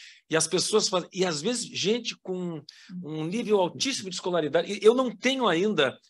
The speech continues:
eh, uma resposta. O que eu acho é que tem certas coisas em saúde pública que a gente tem que, que institucionalizar. Por exemplo, por que que a gente usa cinto de segurança? Porque ficou internalizado na nossa cultura,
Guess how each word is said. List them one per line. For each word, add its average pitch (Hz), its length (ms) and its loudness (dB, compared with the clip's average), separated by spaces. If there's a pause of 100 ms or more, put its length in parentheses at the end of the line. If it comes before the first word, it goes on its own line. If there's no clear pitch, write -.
(300)
eh, 147 200 0 (1080)
uma 196 240 -2
resposta. 170 480 -4
O 185 80 -10
que 226 100 -4
eu 165 140 6
acho 208 260 0
é - 40 -10
que 185 100 -6
tem 180 180 0
certas - 480 -4
coisas 160 480 -6
em 131 80 -6
saúde 120 380 -2
pública 131 560 -8 (540)
que 190 120 2
a 175 60 4
gente 185 340 0
tem 196 300 0
que, 175 220 -6 (720)
que 208 120 0
institucionalizar. 190 1080 0 (140)
Por 180 140 4
exemplo, 131 260 0 (220)
por 220 240 -2
que 302 240 4
que 277 180 0
a 240 60 8
gente 208 360 2
usa 196 260 0
cinto 180 420 0
de - 80 -12
segurança? 120 640 -2 (800)
Porque 220 240 0
ficou 247 360 4
internalizado 175 920 2
na 117 120 -6
nossa 139 220 -6
cultura, 139 640 -2